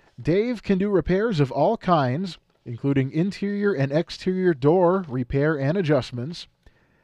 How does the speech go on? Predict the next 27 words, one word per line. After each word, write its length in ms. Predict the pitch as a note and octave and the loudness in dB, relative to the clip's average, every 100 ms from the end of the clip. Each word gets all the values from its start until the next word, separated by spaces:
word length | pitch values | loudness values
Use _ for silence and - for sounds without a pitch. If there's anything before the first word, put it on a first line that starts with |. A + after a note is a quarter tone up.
| _ _ | _ _
He 160 | C3+ | -2
does 220 | C#3+ D3 | 2 2
cabinet 480 | - F3 A3+ A3+ A3 | 2 2 4 4 4
adjustments, 640 | G#3 F3+ F#3+ - G#3+ A3+ - - | 4 4 2 0 -4 -4 -12 -8
woodwork 560 | C3 E3+ G3 G#3 A3 - | 0 0 4 2 2 -2
and 300 | D3 C#3 B2+ | -2 0 -2
trim 240 | - G#3+ A3+ | 0 0 0
repair, 480 | - C#3 C3 F#3+ - _ _ _ _ _ | 0 0 2 0 -4 _ _ _ _ _
nail 320 | A2+ C3+ G3 | -2 0 2
pops, 500 | - F3+ G#3+ - - _ _ | 2 2 0 -6 -20 _ _
paint 280 | - D#3+ F3 | -2 -2 0
touch-ups, 560 | F3+ E3+ E3+ F3 - - _ | 0 2 2 0 -4 -20 _
picture 360 | - G3 - D#3+ | -2 0 0 2
hanging, 480 | E3 E3 E3+ E3+ - _ _ | 4 4 2 0 -4 _ _
furniture 540 | _ - E3+ F3+ - D#3+ | _ 0 2 2 2 2
repair. 540 | D3+ C#3+ C#3+ C#3+ D3+ - _ _ _ _ _ | 2 4 4 4 0 -6 _ _ _ _ _
And 80 | G2+ | -4
all 100 | A#2 | 0
these 160 | C#3+ B2 | 0 2
types 240 | D3 C3 | 0 2
of 60 | C#3+ | 2
handyman 440 | C#3+ C#3+ C#3+ C#3 | 2 2 2 2
jobs, 420 | C3 C3+ C#3 B2 | 4 4 4 0
Dave 300 | A#2+ E3+ A#3 | 0 2 2
can 140 | - B3+ | 0 4
do 180 | G3 D3 | 6 6
them. 340 | C3+ C#3+ | 4 2